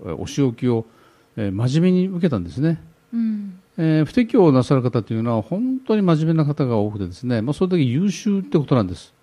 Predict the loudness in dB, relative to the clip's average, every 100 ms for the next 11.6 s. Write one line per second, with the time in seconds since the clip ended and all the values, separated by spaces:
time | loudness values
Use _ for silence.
0 | _ _ -10 -6 -6 -8 -10 -12 -16 _
1 | _ -6 0 2 4 4 4 4 4 4
2 | 4 2 0 2 2 0 -2 0 0 -2
3 | -8 _ _ _ _ -4 -2 0 0 0
4 | 0 0 -2 -4 -4 -6 -2 -2 -4 -8
5 | _ _ _ _ _ -6 -4 -4 -4 -6
6 | -6 -8 -10 -12 -14 -12 -12 -14 -18 _
7 | _ -8 -6 -6 -8 -12 -12 -12 -12 -14
8 | -14 -16 -6 0 2 4 4 2 2 2
9 | 0 0 0 0 -6 -8 2 4 4 2
10 | 0 -2 -2 0 0 -2 -4 -2 -4 -4
11 | -4 -2 -4 -6 -12 -18